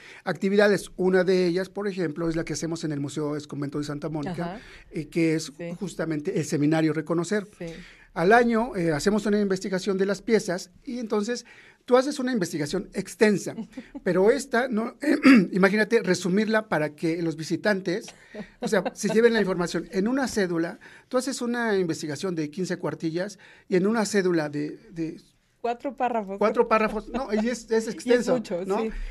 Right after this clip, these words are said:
Speaker 1: Resumir toda esta información es todo un reto. Y entonces, justamente, esto lo que hacemos en las cápsulas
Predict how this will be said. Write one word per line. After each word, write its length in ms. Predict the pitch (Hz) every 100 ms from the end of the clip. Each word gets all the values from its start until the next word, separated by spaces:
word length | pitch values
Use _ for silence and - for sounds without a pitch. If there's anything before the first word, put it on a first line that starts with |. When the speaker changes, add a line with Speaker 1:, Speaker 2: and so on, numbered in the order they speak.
| - -
Speaker 1:
Resumir 440 | 202 196 214 226
toda 200 | 214 190
esta 160 | 175 185
información 520 | 151 156 135 160 160 -
es 260 | 202 208 -
todo 280 | 214 214
un 180 | 220 190
reto. 340 | 180 160 156 - - - -
Y 60 |
entonces, 440 | 226 220 202 208 208
justamente, 800 | 226 208 226 202 165 170 190 175
esto 180 | 170
lo 100 | 170
que 100 | 151
hacemos 280 | 143 170 170
en 60 | 185
las 140 | 180
cápsulas 500 | 180 156 - 160 160